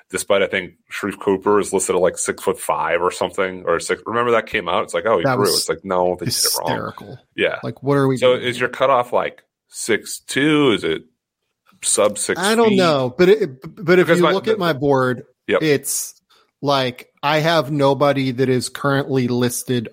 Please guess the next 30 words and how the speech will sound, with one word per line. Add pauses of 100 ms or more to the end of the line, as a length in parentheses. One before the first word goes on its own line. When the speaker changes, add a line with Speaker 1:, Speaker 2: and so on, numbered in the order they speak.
Speaker 2:
under (440)
six-foot-one, (260)
or
no,
I
have
no
one
listed
under
six-foot-three (1300)
in
the
top
twenty-nine (440)
of
my
board. (120)
Speaker 1:
And
then
is
Kenny
Speaker 2:
It
Speaker 1:
Chandler
thirtieth? (680)
Speaker 2:
I
have
Kennedy
Chandler
thirtieth.